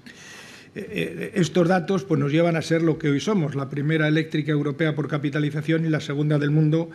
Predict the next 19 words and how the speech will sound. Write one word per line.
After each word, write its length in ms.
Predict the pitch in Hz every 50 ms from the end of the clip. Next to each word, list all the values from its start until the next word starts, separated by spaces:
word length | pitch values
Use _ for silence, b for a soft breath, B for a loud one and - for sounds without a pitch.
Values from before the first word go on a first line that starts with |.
| B B B B B B B
con 160 | - - 139 143
más 160 | 151 156 160
de 120 | 160 156
setenta 420 | 156 151 143 147 160 147 135 - 156
y 60 | 135
seis 240 | - 156 139 127 160
mil 160 | 165 160 156
millones 600 | 156 156 151 156 160 156 160 160 160 156 - - B B B B B B B B
de 220 | 135 127 147 147 147
capitalización 800 | 147 151 - 151 135 - 147 143 139 139 151 - 156 156 165 156
frente 380 | 156 160 151 135 127 143 143
a 160 | 139 135 -
poco 200 | - 151 - 156
más 180 | 147 151 147 143
de 100 | 143 143
diez 160 | 131 143 135
mil 220 | 131 147 151 151 151
que 100 | 151 143
teníamos 640 | 147 147 135 143 147 143 143 143 143 139 135 -